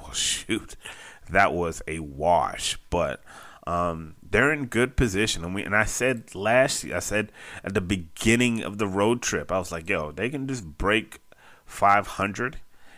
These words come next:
and come back maybe from this road trip at, like, five hundred," and because the rest of the schedule is really favorable for the Hawks.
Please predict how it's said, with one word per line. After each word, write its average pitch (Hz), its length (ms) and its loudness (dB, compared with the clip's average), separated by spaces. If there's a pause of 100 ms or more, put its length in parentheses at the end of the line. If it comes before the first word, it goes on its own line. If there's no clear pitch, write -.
(140)
and 90 320 -2
come 101 280 -2
back 92 360 2
maybe 98 340 0
from 92 200 -6
this 90 160 -6
road 92 180 2
trip 92 200 -2
at, 67 80 -4
like, 78 180 -6
five 92 340 0
hundred," 101 320 -4
and 80 200 -8 (400)
because 104 320 -2
the 95 100 -6
rest 98 460 0
of 107 140 -8
the 101 80 -8
schedule 90 640 -4
is 76 240 -10
really 95 560 0
favorable 92 920 2
for 87 180 -2
the 82 80 0
Hawks. 90 400 2